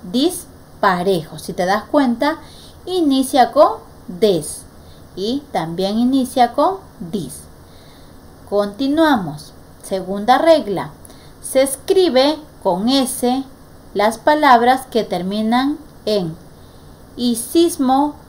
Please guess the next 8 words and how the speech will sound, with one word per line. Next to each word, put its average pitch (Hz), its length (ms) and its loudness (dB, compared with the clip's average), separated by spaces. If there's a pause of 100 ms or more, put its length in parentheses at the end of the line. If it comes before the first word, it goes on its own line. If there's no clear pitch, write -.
(300)
y 311 260 -6 (220)
isisma. 170 800 -6 (200)
Por 185 220 2
ejemplo, 247 800 2 (1300)
tenemos 208 720 -2 (1120)
facilismo 285 1120 2 (320)
y 311 220 -6 (180)
grandísima. 180 920 -4